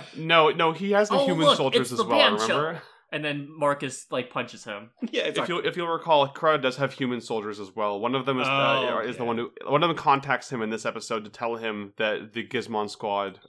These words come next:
Speaker 1: um, in that location was destroyed.
Speaker 3: Oh.
Speaker 2: Gotta converge on point, uh, three oh three.
Speaker 1: Which is exa-, dialogue from the Japanese version as well. <laughs> But, um, yeah, in, in the, in the sub, they make it clear that Yushima was basically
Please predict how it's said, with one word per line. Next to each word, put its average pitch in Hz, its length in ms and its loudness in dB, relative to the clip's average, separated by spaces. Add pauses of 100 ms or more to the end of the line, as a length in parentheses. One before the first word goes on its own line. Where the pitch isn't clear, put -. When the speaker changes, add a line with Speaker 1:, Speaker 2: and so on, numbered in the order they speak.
(140)
Speaker 1:
um, 104 320 0
in 120 160 -4
that 107 180 -2
location 113 540 -10
was 104 100 -10
destroyed. 101 640 -10 (200)
Speaker 3:
Oh. 123 100 -6
Speaker 2:
Gotta 147 560 2
converge 160 380 -4
on 151 100 -4
point, 151 480 -6
uh, 139 400 -2 (100)
three 143 160 -6
oh 135 120 -4
three. 113 400 -6 (500)
Speaker 1:
Which 143 240 2
is 135 160 2
exa-, 131 380 -4
dialogue 117 380 6
from 120 120 -8
the 113 60 0
Japanese 101 400 0
version 101 320 -8
as 98 100 -12
well. 101 360 -2
<laughs> - 60 -20 (1000)
But, 110 340 0
um, 107 680 0 (1000)
yeah, 120 340 6
in, 143 200 2
in 160 160 -2
the, 151 180 0
in 160 120 0
the 156 100 -2
sub, 175 240 -2
they 175 80 -4
make 156 160 -4
it 147 100 -12
clear 127 280 -2
that 120 120 -6
Yushima 131 360 -2
was 127 100 -2
basically 123 340 -2